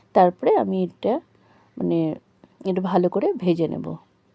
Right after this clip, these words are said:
সয়াবিনটা সাদা তেল দিয়ে ভেজেছি, সর্ষের তেল, আমি এটাতে একদম সর্ষের তেল ব্যবহার করিনি। এখানে শুধু সাদা তেল আর ঘি দিয়ে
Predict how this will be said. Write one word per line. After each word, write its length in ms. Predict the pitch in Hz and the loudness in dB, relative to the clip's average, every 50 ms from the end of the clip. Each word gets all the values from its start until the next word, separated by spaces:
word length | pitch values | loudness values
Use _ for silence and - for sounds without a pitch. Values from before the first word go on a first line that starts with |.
| _ _ _ _ _ _ _ _ _ _ _ _ _ _ _ _ _ _ _ _ _ _ - - | _ _ _ _ _ _ _ _ _ _ _ _ _ _ _ _ _ _ _ _ _ _ -20 -20
সয়াবিনটা 520 | - - - 185 - - 180 - - - 185 | -10 -4 -2 0 0 0 -4 -6 -8 -8 -8
সাদা 320 | - - 208 185 175 190 | -2 2 2 4 4 2
তেল 240 | 185 - 196 185 180 | 0 -2 -4 -4 -2
দিয়ে 140 | 175 190 180 | -2 -4 -2
ভেজেছি, 440 | 175 196 170 175 180 165 - - 302 | -2 -4 -4 -4 -6 -6 -6 -6 -6
সর্ষের 360 | - - 226 190 - - 208 - - | -4 -2 -4 0 0 0 0 0 0
তেল, 200 | 208 196 202 - - - - - - - - - | -2 -2 -4 -6 -10 -16 -20 -20 -20 -20 -12 -4
আমি 320 | - - 214 220 226 220 214 | 0 2 2 2 2 0 0
এটাতে 280 | 196 - 226 226 - 147 233 | -2 -4 -4 -2 -2 -2 -2
একদম 320 | - 180 185 220 220 214 | -2 -2 -4 -6 -6 -6
সর্ষের 360 | - - 208 185 - - 196 - | -6 -4 -4 -4 -2 -4 -4 -4
তেল 220 | - 262 277 254 220 - _ _ _ _ _ _ _ _ _ _ _ _ _ _ _ _ _ _ _ _ - | -4 -4 -2 -4 -4 -8 _ _ _ _ _ _ _ _ _ _ _ _ _ _ _ _ _ _ _ _ 0
ব্যবহার 420 | 196 180 160 151 165 170 185 160 | 2 2 2 2 0 -2 -4 -4
করিনি। 440 | - - 165 165 165 170 165 160 160 - _ _ _ _ _ _ _ _ _ _ _ _ _ _ _ _ _ _ _ _ _ _ _ _ _ _ _ _ _ _ _ _ _ _ _ _ _ - - _ _ _ _ _ _ _ _ _ _ _ _ _ _ _ _ _ _ _ _ _ _ _ _ _ - | -4 -6 -6 -4 -4 -4 -4 -6 -8 -10 _ _ _ _ _ _ _ _ _ _ _ _ _ _ _ _ _ _ _ _ _ _ _ _ _ _ _ _ _ _ _ _ _ _ _ _ _ -20 -20 _ _ _ _ _ _ _ _ _ _ _ _ _ _ _ _ _ _ _ _ _ _ _ _ _ -6
এখানে 280 | - 208 - 220 220 226 | -4 -4 -2 -2 -2 -2
শুধু 320 | 220 - 214 196 220 226 | -2 -2 -2 0 0 0
সাদা 380 | 214 - - 214 190 180 208 208 | 0 0 0 0 2 2 0 0
তেল 240 | 196 - 285 302 262 | 0 -2 -4 -2 0
আর 140 | 208 185 180 | 0 -2 -2
ঘি 260 | 165 156 180 180 175 | -4 -4 -2 -2 -2
দিয়ে 320 | 170 175 180 214 277 440 | -2 -4 -2 -2 -2 -2